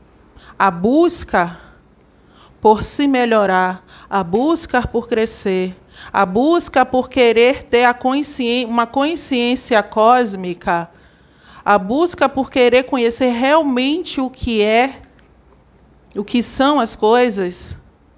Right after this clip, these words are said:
entender o que é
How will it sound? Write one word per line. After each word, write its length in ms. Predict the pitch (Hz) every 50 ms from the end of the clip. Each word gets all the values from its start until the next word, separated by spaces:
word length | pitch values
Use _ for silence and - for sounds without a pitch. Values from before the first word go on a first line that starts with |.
| _ _ _ _ _ _ _ _ _ _ _ _ _ _ _ _ _ _ - - _ - - - - - - 208
entender 840 | 226 240 240 240 247 233 220 180 180 214 233 269 294 311 - - - - - -
o 140 | - 214 214
que 320 | 220 - - 240 233 233 226
é 280 | 233 247 277 311 294